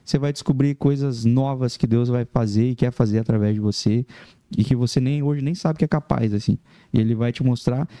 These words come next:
E quando você conhe-, descobrir isso, você volta aqui pra falar pra gente onde é que vai ser a próxima empreitada, tá?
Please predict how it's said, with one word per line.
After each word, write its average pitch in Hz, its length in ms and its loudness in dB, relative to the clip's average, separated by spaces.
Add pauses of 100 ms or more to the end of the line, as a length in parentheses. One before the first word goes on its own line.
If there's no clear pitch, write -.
(140)
E 135 80 2
quando 160 280 0
você 170 160 -2
conhe-, 170 200 -2
descobrir 175 420 0
isso, - 460 -6 (260)
você - 180 -2
volta 143 260 -4
aqui 147 140 0
pra 147 120 0
falar 131 260 -2
pra 123 160 0
gente 113 320 -2 (280)
onde 113 180 2
é 120 60 0
que - 80 -6
vai 120 100 2
ser 123 140 0
a 113 60 2
próxima 110 580 0
empreitada, 110 600 -2
tá? 107 220 -2